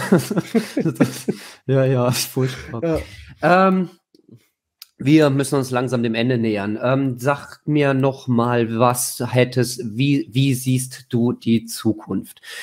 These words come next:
Speaker 1: Wenn du so in deine Glaskugel schaust, äh, die nächsten fünf Jahre, gib mir mal so aus deinem persönlichen, aus deinem persönlichen Bauchgefühl heraus ein, ähm, Best-Case- und ein Worst-Case-Szenario.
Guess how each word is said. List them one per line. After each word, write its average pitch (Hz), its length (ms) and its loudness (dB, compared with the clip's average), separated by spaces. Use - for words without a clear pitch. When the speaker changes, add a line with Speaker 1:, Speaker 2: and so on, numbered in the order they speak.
Speaker 1:
Wenn 151 200 4
du 165 100 8
so 151 260 6
in 147 180 6
deine 139 280 6
Glaskugel 120 720 2
schaust, 104 560 -2
äh, 117 220 4
die 120 120 2
nächsten 127 400 2
fünf 120 300 -2
Jahre, 95 300 -4
gib 131 140 -4
mir 127 100 2
mal 117 240 2
so 113 260 0
aus 110 240 -2
deinem 113 280 2
persönlichen, 110 920 0
aus 196 180 -4
deinem 123 260 4
persönlichen 117 460 0
Bauchgefühl 113 580 0
heraus 104 540 -4
ein, 98 380 -2
ähm, 98 600 -2
Best-Case- 131 580 2
und 107 180 -2
ein 95 140 -4
Worst-Case-Szenario. 92 1120 -4